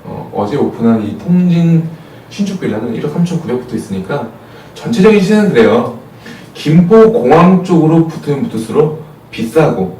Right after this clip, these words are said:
뒤로 가면 갈수록 저렴해진다.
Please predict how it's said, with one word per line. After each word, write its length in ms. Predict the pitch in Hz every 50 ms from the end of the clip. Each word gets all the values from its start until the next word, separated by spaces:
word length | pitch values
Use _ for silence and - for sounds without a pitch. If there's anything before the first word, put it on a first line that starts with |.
| - - - - - - - - -
뒤로 320 | - - 143 151 165 170 165
가면 460 | 170 - - 117 135 143 143 143 -
갈수록 640 | - - 98 - - - - 160 180 170 - - - - - - - - - - -
저렴해진다. 680 | - - 113 113 - - - - 95 98 107 110 110